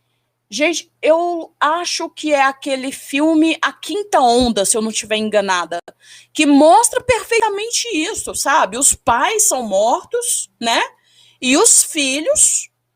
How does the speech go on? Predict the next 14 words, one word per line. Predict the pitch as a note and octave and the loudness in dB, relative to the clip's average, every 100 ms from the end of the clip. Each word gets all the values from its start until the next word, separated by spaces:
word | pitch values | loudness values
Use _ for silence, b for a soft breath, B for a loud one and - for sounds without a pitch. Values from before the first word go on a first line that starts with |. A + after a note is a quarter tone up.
| _ - | _ 0
essa | B3+ G4+ - G4 | 0 2 -2 -4
geração | D#4 C#4+ C4+ B3+ | -4 -4 -6 -8
de | B3 D4+ | -8 -4
hoje, | F#4+ B3 B3 F4+ F#4 C5+ - _ _ _ _ _ | 2 4 4 2 -4 -6 -8 _ _ _ _ _
ela | C#4+ D#4+ E4+ D4 | 2 4 4 4
é | B3+ C#4 | 2 -2
preparada | - _ D#4+ A4 - A4 D#4 B3 D4+ E4+ | -4 _ 0 0 -4 -4 -2 -2 -2 -4
como | - D#4+ | -8 -6
um | D#4 E4+ | -4 -6
exército | F#4 G#3 B3 F4+ - G4 G#4 | -8 -4 -4 -4 -8 -10 -10
pro | G4+ - E4+ | -6 -4 -2
reino | D4 D4 C#4+ | -2 -2 -2
do | |
anticristo. | D4 D4 - D4+ F#3+ - | -2 -4 -2 -4 -4 -8